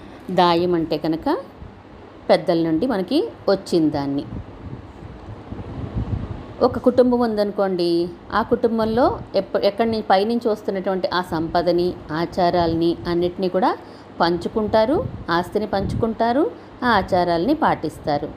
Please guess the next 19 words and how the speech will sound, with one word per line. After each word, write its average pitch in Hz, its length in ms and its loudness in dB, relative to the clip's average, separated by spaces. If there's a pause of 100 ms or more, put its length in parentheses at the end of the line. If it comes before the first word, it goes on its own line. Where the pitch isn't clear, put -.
(340)
"ఇది 247 180 0
మా 226 160 2
ఇంటి 190 320 0
సంప్రదాయం 180 560 2
అండి, 165 440 0
ఇది 220 140 0
మా 208 120 0
ఇంటి 175 220 0
సంప్రదాయం 175 560 2
అండి" 165 360 0
అని 277 120 0
అంటూ 226 260 0
ఉంటారు 202 300 2
కదా. 151 460 -4 (440)
అలాగా 160 460 2 (140)
దాయం 180 460 2
అంటే 170 220 0
అది. - 240 -2 (580)
ప్రదాయం 175 720 2